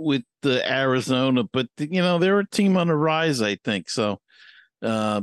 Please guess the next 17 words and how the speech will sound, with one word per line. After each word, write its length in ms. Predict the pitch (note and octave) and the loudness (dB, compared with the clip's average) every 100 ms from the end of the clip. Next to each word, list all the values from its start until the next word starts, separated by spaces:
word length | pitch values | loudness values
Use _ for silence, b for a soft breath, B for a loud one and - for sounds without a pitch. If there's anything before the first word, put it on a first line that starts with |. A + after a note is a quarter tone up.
| - | -2
they're 160 | C3+ | -2
still 240 | C3 - C#3+ | 0 0 2
young, 480 | C3 B2 A2+ A2+ A2+ | 2 2 2 0 -2
so 300 | - A#2 A2 | -2 -2 0
we'll 120 | A2+ | -2
have 200 | A#2+ - | -2 -6
to 100 | - | -8
see, 500 | - A#2+ G#2+ G#2 G2+ | -2 -2 0 -2 0
uh, 200 | F#2 E2+ | -2 -4
with 260 | G2 G2+ - | -4 -6 -4
them 240 | A2+ G2 | -2 0
over 260 | G#2 G#2+ G2 | 0 0 0
the 120 | G2+ | -4
course 500 | - A#2 G2+ G2+ - | -4 -2 -2 -2 -4
of, 280 | F#2 F2+ G2+ | -6 -6 -8
uh, 220 | F#2+ F2+ - | -4 -4 -4
uh, 340 | E2+ E2 E2 | -4 -2 -4